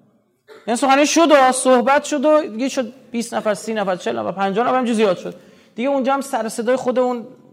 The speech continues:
حرم و اینا بود، اما داد و بیداد می‌کردن، بلندگو اجازه نمی‌دادن بخوردن. همه جا می‌شد مطل، اصلاً اونجا جاشه،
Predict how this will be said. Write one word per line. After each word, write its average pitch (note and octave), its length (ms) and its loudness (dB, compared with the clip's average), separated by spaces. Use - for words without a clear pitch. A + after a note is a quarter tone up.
حرم G#3 380 0
و A#3 40 2
اینا A3 220 2
بود، A#3+ 240 -2
اما B3+ 160 2
داد A3 280 0
و - 20 -4
بیداد A#3 280 -2
می‌کردن، B3 260 -6
بلندگو G#3+ 280 -2
اجازه G#3 240 -4
نمی‌دادن E3+ 360 -6
بخوردن. - 400 -20
همه D#4+ 360 -4
جا E4+ 100 -2
می‌شد D4 320 -10
مطل، B3 180 -4
اصلاً A#3 340 -6
اونجا C#4+ 140 -2
جاشه، C4+ 640 -2